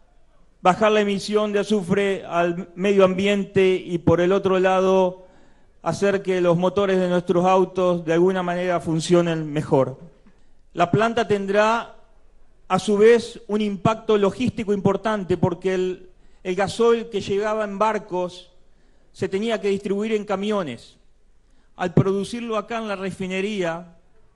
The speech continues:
este gasoil con su nueva calidad será distribuido a través de los ductos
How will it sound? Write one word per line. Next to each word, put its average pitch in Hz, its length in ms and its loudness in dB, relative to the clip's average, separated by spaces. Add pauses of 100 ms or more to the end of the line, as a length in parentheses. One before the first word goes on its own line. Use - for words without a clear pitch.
(520)
este 185 260 0
gasoil 214 580 2
con 190 340 -4
su 185 200 -4
nueva 208 360 0
calidad 202 640 -2 (360)
será 190 260 0
distribuido 214 640 2
a 220 120 2
través 202 260 2
de 226 80 2
los 208 180 2
ductos 185 680 -2